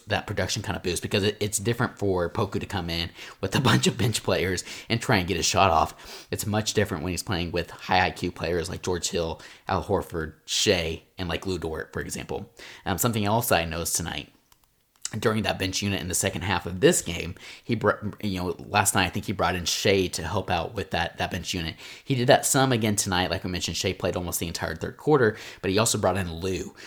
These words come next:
with, with, uh, another starter to kinda help stabilize that bench unit.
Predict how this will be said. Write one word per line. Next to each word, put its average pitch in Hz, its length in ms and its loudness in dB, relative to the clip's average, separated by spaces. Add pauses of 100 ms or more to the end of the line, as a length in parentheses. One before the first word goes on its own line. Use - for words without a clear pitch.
(180)
with, 98 200 0 (140)
with, - 220 -4
uh, 78 260 0
another 101 400 4
starter 90 420 6
to - 120 -8
kinda 92 280 -4 (140)
help - 320 -4
stabilize 87 520 0
that - 180 -4
bench 85 320 -2
unit. 85 260 -4